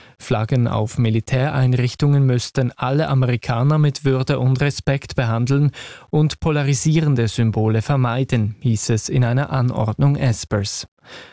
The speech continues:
Auf der Liste mit erlaubten Flaggen fehlt diejenige der Konföderierten. Kritikerinnen und Kritiker sehen in der historischen Flagge mit dreizehn Sternen in einem blauen X auf rotem Grund ein Symbol des Rassismus.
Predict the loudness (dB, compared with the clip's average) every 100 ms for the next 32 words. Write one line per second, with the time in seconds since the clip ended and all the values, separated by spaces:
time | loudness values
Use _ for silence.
0 | _ _ -2 0 2 0 0 0 0 -2
1 | -6 -2 0 -2 0 0 2 -2 -2 0
2 | 0 0 0 0 -2 -8 -6 -2 2 2
3 | 2 0 0 -4 -2 -2 0 0 0 0
4 | 0 -2 -4 -4 _ _ _ -20 -20 -20
5 | _ _ -4 -2 0 0 0 2 4 4
6 | 2 0 -2 0 -2 0 0 0 0 0
7 | 2 2 2 2 2 0 0 0 0 0
8 | 0 0 0 -2 -4 0 0 2 0 -2
9 | -6 -2 0 -2 -2 0 0 -2 -4 0
10 | 2 2 2 2 2 0 0 0 2 0
11 | 0 -2 -4 -8 -4 -2 -2 -2 0 0
12 | 2 0 2 0 0 -2 -6 -18 -18 -20
13 | -8 -2 -2 -2 -2 2 2 2 0 0
14 | 0 0 0 -2 -2 0 -2 -2 -6 -6
15 | -8 -12